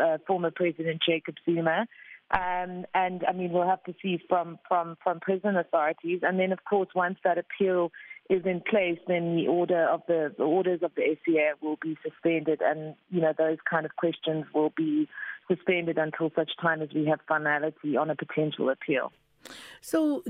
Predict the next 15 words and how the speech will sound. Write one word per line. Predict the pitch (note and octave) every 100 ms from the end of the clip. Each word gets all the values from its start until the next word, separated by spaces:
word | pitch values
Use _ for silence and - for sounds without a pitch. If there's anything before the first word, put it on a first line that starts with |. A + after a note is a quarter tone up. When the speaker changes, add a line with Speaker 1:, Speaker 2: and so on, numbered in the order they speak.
| E3+
Speaker 2:
given | G#3+ D#4 F#4+ A#3
that | G3+ F#3+ - G#3
the, | E3 G3+ G3 F#3+ C#4 - _ _ -
uh, | B3 G#3
c-, | G#3
the, | E3+ F#3
the, | E3+ F3
the | F3
court, | - A3 F3+ -
the | F#3+
S | G3 G3
C | G3
A, | F3 E3
has | D#3+ D#3
basically, | E3+ G3+ G3+ F#3 F#3 F3